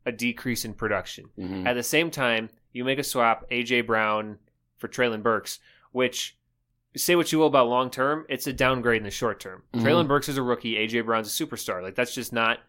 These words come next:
Speaker 1: up for debate. And they didn't really have any, they don't really have anyone else in that receiving core that can kind of pick up the slack there.
Speaker 2: Right.
Speaker 1: And you, and then the, the last piece of that puzzle is what you said. Tannehill kinda looked like shit last year.
Speaker 2: Yeah.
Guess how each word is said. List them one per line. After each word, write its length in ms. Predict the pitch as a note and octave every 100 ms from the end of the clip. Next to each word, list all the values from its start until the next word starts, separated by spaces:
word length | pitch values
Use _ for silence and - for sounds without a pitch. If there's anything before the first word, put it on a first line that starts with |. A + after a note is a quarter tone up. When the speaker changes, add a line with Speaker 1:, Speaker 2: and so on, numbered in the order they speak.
| _ _ _
Speaker 1:
up 200 | C3+ -
for 100 | -
debate. 440 | G#2+ G2 A2+ F#2+ - _ _ _ _ _
And 400 | A#2 A#2 A#2 A#2 A#2
they 60 |
didn't 160 | C#3 E3+
really 180 | D3+ C3+
have 220 | D3 D3+
any, 200 | D3+ D3+
they 120 | C#3+
don't 120 | F#3 A3
really 140 | G#3
have 120 | F3+
anyone 320 | F3+ F3 E3+
else 360 | D#3 D#3 C#3+ -
in 160 | - D3
that 120 | C3+
receiving 400 | A#2+ - E3+ C#3
core 280 | - B2 A2+
that 100 | G#2+
can 120 | A#2
kind 240 | - B2+ B2
of 220 | G#2+ - - - _ -
pick 120 | D#3
up 120 | D3+
the 60 | A2
slack 440 | - F3 D#3+ -
there. 300 | - F2 - _ -
Speaker 2:
Right. 260 | - F2+ - - - -
Speaker 1:
And 400 | C#3+ D#3+ F3 E3
you, 240 | D3+ D3 C#3 C#3+
and 120 | D3+
then 140 | E3+
the, 140 | D#3 C#3
the 220 | B2+ C#3
last 340 | C#3 C#3 C3+
piece 200 | - C#3
of 60 | C3
that 200 | A#2+ -
puzzle 420 | B2 A#2 A2+ A2
is 480 | A2 A2 G#2 G2+ A#2+
what 140 | A2
you 120 | A2 C#3
said. 400 | - F#2+ G2 A2 _ -
Tannehill 580 | A#2+ A#2+ B2 B2 A#2+ -
kinda 260 | G#2+ A2+ A#2+
looked 200 | A#2+ A#2+
like 120 | A2
shit 200 | - A2+
last 300 | F#2 F#2 -
year. 120 | F#2
Speaker 2:
Yeah. 200 | F#2 D#2